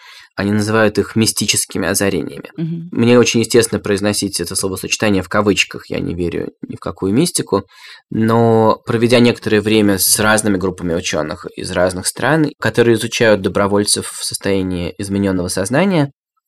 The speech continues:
Speaker 1: я понимаю, почему классики в этой науке говорят, что человек биологически запрограммирован на разные состояния. Состояние сна, состояние бодрствования и вот этих особых состояний, о которых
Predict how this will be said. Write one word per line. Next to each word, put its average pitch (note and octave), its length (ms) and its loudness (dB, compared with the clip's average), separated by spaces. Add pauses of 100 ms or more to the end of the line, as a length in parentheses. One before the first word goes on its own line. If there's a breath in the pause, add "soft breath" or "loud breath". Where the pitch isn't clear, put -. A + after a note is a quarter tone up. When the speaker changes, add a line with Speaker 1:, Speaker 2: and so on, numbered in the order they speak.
(140)
Speaker 1:
я A#2 160 4
понимаю, A#2 540 4
почему G2 760 0 (160)
классики B2+ 420 0
в G2+ 60 0
этой F#2 180 -2
науке F2+ 440 -4 (440 loud breath)
говорят, A2 540 2
что - 400 -2
человек A2 400 0
биологически A#2+ 640 0
запрограммирован G#2 920 0 (500 loud breath)
на A#2 120 0
разные C#3 300 2
состояния. - 580 -6
Состояние G2 460 -2
сна, F#2+ 520 0 (380 loud breath)
состояние G#2 460 0
бодрствования G#2+ 840 -2 (580 soft breath)
и A#2+ 460 2
вот A2+ 200 -2
этих B2 560 -2
особых G#2+ 500 0
состояний, - 720 -6
о - 100 -12
которых F#2+ 460 -4